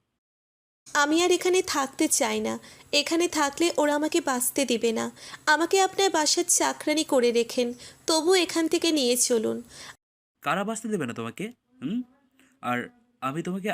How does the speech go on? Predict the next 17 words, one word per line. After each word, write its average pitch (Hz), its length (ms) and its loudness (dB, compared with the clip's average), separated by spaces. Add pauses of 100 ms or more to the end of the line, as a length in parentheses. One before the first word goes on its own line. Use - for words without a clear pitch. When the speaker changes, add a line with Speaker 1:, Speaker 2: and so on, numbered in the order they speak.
(160)
Speaker 2:
আজই 135 280 -6
নিয়ে 113 180 -6
যাব।" 104 200 -12 (1000)
Speaker 1:
"আমার 285 300 2
মামা 277 300 2
মামি 311 340 2
আর 320 160 0
তাদের 285 340 0
ছেলে 254 340 2
মেয়েরা।" 214 440 0 (880)
Speaker 2:
"কেন? 151 160 -4 (320)
ওনারা 160 240 -6
তোমার 185 160 -8
সাথে 196 160 -8
এমন 190 200 -6
করে 185 200 -4
কেন?" 113 180 -8